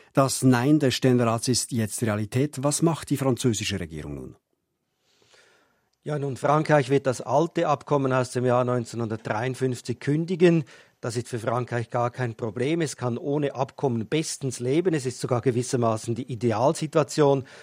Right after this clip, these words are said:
Speaker 2: Frankreich kann dann sein Steuerrecht voll anwenden. Nachverhandlungen kommen nicht in Frage. Das hat Finanzminister Pierre Moscovici klar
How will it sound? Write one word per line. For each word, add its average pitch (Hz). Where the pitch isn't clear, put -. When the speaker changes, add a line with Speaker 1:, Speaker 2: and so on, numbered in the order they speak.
Speaker 2:
Frankreich 131
kann 131
dann 123
sein 113
Steuerrecht 131
voll 120
anwenden. 147
Nachverhandlungen 131
kommen 110
nicht 139
in 151
Frage. 135
Das 123
hat 123
Finanzminister 117
Pierre 120
Moscovici 120
klar 92